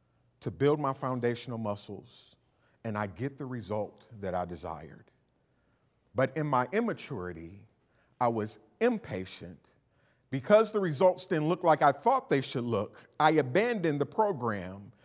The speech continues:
And the lasting effects that could have come from good health and, and good eating habits and not being as round as I am today,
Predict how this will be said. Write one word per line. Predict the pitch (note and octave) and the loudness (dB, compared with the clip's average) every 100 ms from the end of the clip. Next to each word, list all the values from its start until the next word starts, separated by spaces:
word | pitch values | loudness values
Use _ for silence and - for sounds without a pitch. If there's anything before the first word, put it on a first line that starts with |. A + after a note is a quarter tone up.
| - - - | -20 -10 0
And | E3+ | 2
the | D3+ | 6
lasting | D#3 F#3 A#3+ A#3+ - A#3 G3 | 8 8 8 4 0 2 6
effects | E3 - - G3 A#2+ - - | 4 4 6 8 8 2 4
that | E3 D3 | 4 4
could | A#3 | 4
have | A3+ | 2
come | - G3 D3 C#3 | 2 2 4 2
from | C#3+ E3+ C#3+ B2+ B2+ - - C#3 | -2 2 4 2 0 -10 -12 2
good | G#3+ B3+ | 4 6
health | F#3+ D3+ - D3 | 6 8 6 2
and, | C#3+ C3 B2+ - D#3+ | 0 0 -2 -6 2
and | D#3+ | 2
good | D3 G#3 A#3+ | 6 6 6
eating | G#3 F#3+ F3+ | 2 2 4
habits | E3+ D#3+ D3 D3 - | 8 8 6 2 0
and | D3+ | 0
not | E3 G#3 F3+ | 2 0 0
being | F#3+ | -2
as | E3+ C3 | 0 0
round | E3 G#3+ G3 | 0 0 0
as | F3 E3+ | 0 2
I | E3+ | 2
am | E3+ D#3 | 2 -2
today, | D#3 C#3+ F3 D3 A#2+ A#2+ | -4 -2 2 2 0 -2